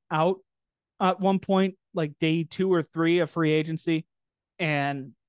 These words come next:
me being on vacation. I tried to follow as best I could, but some stuff slipped through the cracks.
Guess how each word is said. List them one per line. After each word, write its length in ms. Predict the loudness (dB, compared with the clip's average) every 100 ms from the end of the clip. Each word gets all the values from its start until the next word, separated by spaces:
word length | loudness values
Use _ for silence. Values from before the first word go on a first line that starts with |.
| _ _ _ -8
me 360 | 0 4 4
being 260 | 4 4 4
on 140 | 4
vacation. 500 | 2 -2 -4 -4 -4
I 60 | -6
tried 360 | -2 0 2
to 40 | 0
follow 380 | 2 4 4 4
as 100 | 2
best 240 | 0 0
I 80 | -2
could, 220 | 0 -2
but 80 | -2
some 180 | -6 -6
stuff 200 | -4 -6
slipped 220 | -8 -8
through 120 | -8
the 80 | -8
cracks. 400 | -4 -4 -4